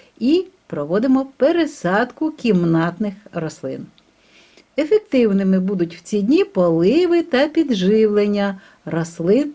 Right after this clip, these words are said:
саду та городу. Але вже не можна проводити обрізку садових рослин та зелені операції на будь-яких рослинах. Одинадцяте та дванадцяте травня несприятливі дні для різних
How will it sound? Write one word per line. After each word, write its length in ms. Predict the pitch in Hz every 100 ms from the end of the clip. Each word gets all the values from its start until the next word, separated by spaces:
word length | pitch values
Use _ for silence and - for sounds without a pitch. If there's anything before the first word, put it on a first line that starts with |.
| _
саду 420 | - - 175 180
та 120 | 220 165
городу. 480 | 165 156 160 160 - _ - - -
Але 420 | - 214 226 240 247
вже 240 | 214 240
не 140 | 247
можна 440 | 262 285 277 196 175
проводити 560 | 185 180 175 165 170
обрізку 480 | 180 185 180 165 -
садових 520 | 160 170 165 151 151
рослин 480 | 143 131 175 220 320 - _ _ _
та 160 | 262 302
зелені 460 | 330 330 320 302
операції 760 | 294 294 285 226 185 - 160 165
на 360 | 175 262 349 349 _
будь-яких 760 | 175 160 175 254 185 127 165 185 - _
рослинах. 580 | 160 160 - 147 143 139 - _ _ _ _ - - - -
Одинадцяте 640 | 180 190 196 185 - 190
та 160 | 185 190
дванадцяте 600 | 185 185 185 185 - 214
травня 600 | 202 277 285 277 277 262
несприятливі 1000 | 247 262 349 349 - 262 190 147 156 151
дні 300 | 156 254 349 - _ -
для 240 | 151 160
різних 460 | 196 294 262 269